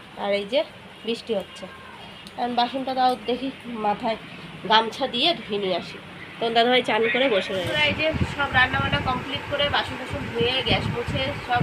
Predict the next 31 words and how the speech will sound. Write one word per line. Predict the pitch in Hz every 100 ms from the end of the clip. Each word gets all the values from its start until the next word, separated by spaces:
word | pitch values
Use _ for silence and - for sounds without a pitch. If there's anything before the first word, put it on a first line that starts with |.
| 240
ওখানে | 233 - 247
পরিষ্কার | - - 262 -
করে | 254
আসলাম। | 262 - - - - - - -
তা | 247
এখন | 240 262
দুটো | 262 269 269
বাজতে | 247 233 226 214
যায়, | - - - - -
দুটো | - 311 285
বাজেনি, | 226 320 285 - - - - - -
মানে | - - - -
পৌনে | 262 262 254
দুটো | 233 -
বাজে। | - - - - - - -
তা | - 240
এখন | 262 - - - - -
খেতে | 247 262
বসে | 254 -
পড়েছি, | 262 269 311 -
ছেলেও | 233 240 254 -
স্কুল | 262 -
থেকে | 254 247
চলে | 240 247 -
এসছে। | - 165 160 - - 143 127
এখন | - 240
আজকে | 240 285 -
শনিবার | 285 285 285 285
যেহেতু | 285 294 320
হাফ | 240 - -
ছুটি, | -